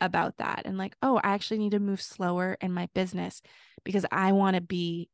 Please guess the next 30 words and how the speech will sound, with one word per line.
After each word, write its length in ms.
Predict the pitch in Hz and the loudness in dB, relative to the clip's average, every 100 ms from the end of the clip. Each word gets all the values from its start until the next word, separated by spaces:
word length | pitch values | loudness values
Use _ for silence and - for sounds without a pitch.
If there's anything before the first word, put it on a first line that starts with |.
| _ | _
in 160 | 202 185 | 0 2
my 120 | 170 | 2
kids' 420 | - 196 175 - | -2 -4 -4 -2
lives. 340 | - 165 - 175 | -2 -2 -2 0
I 80 | |
know 140 | 185 190 | 2 4
I 60 | |
don't 140 | 214 208 | 4 4
wanna 140 | 208 | 2
be 300 | 196 196 190 - _ _ _ | 0 -2 -2 -6 _ _ _
a 80 | 214 | 4
mom, 460 | 202 208 196 196 190 | 6 8 6 4 2
full-time, 500 | 220 208 214 196 202 | 0 2 0 -2 -2
stay-at-home 540 | 202 202 202 202 190 | -2 -2 0 0 0
mom 260 | 180 175 - | 0 -2 -2
all 220 | 190 208 | -2 -2
the 80 | 214 | -2
time, 300 | - 175 180 | -4 -6 -4
but 100 | 185 | -2
I 100 | 202 | -2
do 280 | 180 202 202 | -2 -2 0
wanna 240 | 196 180 | 0 -4
be 220 | - 185 | -4 -6
there 280 | 180 180 190 - - - - | -4 -4 -6 -10 -20 -12 -2
for 120 | 202 - | 0 2
every 320 | 202 190 196 | 2 4 4
moment, 480 | 180 175 175 - - | 2 0 -2 -4 -6
for 160 | - - | -6 0
every 480 | 196 185 202 202 190 | 0 2 2 0 -2
activity, 760 | 190 - 196 180 175 175 | -6 -4 -4 -2 -2 -4